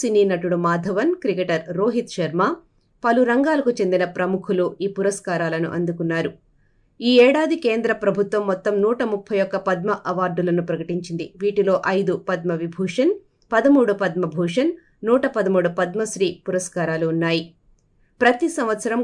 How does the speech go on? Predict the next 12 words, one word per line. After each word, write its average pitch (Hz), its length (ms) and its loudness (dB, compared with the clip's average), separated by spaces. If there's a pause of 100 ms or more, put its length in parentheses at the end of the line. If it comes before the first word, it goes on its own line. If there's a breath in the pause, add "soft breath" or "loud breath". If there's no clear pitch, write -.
గణతంత్ర 214 460 0
దినోత్సవం 190 560 0
సందర్భంగా 185 600 0
పద్మ 202 360 -2
పురస్కారాలను 180 840 -2
ప్రకటించడం 175 540 -4 (100)
ఆనవాయితీగా 170 720 -2
వస్తోంది. 160 460 -6 (200)
ఈ 190 100 -6 (140)
ఏడాది 196 280 0
ప్రకటించిన 170 540 -6
పురస్కారాల్లో 170 800 -4